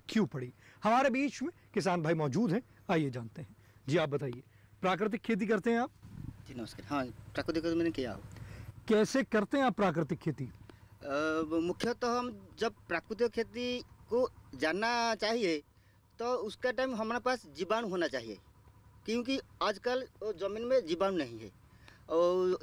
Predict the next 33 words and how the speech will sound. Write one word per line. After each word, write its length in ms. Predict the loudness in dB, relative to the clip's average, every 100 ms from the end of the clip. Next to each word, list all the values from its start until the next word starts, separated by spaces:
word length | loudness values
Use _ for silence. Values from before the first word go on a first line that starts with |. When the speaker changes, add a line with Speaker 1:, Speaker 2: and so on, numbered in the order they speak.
| 0
Speaker 2:
अम, 140 | 0 -2
हमने 300 | -4 -2 0
जब 280 | 0 0 -2 -20 -16
जीवाणु 360 | -10 -2 -2 0
ज़मीन 300 | -2 -2 -2
में 100 | -2
ज़्यादा 260 | 0 -2
से 100 | -4
ज़्यादा 280 | -2 -2 -2
डाल 300 | -2 -2 0
देंगे, 320 | 2 0 -2 -8 -20 -20 -4
वो 160 | -2 -2
फसल 300 | -4 -2 -4 -6 -4
हरी 140 | -4 0
भरी 120 | 0
हो 100 | 2
जाएगी। 360 | 2 0 -2 -14 -20 -20 -20 -8 0
और 60 |
उसका 300 | 0 2 0
अंदर 280 | 2 2 0
जब 240 | 0 -2
जीवाणु 300 | -4 -2 0
हम 160 | 0 -2
डालेगी, 540 | 0 2 4 2 -2 -12 -20 -20 -20 -4
वो 540 | 0 2 4 2 2
स-, 120 | -2 -10 -18 -16
सौ 180 | -2 -2
प्रकार 280 | 0 0 0
जीवाणु 340 | 0 0 0
है, 220 | 0 -2 -4 -12 -20 -20 -8
उसका 300 | -8 -4 -2
गछ 280 | 0 0 0
में, 180 | -2 0